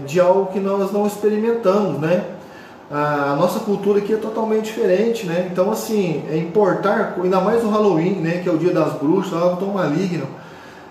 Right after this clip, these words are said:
E nós esquecemos das datas mais importantes, né, que nesse dia trinta e um é o dia da proclamação do Evangelho, é o dia da Reforma Protestante, é, é, é o dia que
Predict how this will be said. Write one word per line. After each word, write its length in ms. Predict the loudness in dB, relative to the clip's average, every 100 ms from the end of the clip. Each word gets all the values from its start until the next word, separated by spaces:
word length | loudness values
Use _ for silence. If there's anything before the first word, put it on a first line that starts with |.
| -18 -6
E 160 | -2 2
nós 220 | 2 2
esquecemos 420 | 0 0 0 2
das 240 | 2 2
datas 280 | 2 0 0
mais 220 | 0 0
importantes, 640 | 0 0 0 2 0 0 -2
né, 100 | -4
que 140 | -2
nesse 200 | 0 0
dia 80 | -2
trinta 220 | -4 -4
e 60 | -2
um 140 | 0
é 60 | 2
o 80 | 2
dia 120 | 0
da 120 | -2
proclamação 800 | 0 0 2 2 2 0 -2 -2
do 80 | 0
Evangelho, 680 | 0 -2 0 2 2 0 -4 -10 -18 -20 -20 -12 -2
é 60 |
o 120 | 0
dia 240 | 2 0 0
da 80 | 2
Reforma 380 | 0 0 -2 -2
Protestante, 920 | -2 -2 -4 -2 0 2 0 -4 -10 -16 -20 -18 -6
é, 80 | 0
é, 440 | 0 0 0 0
é 60 | 2
o 100 | 2
dia 300 | 2 -2 -2
que 800 | -2 0 2 4 4 2 0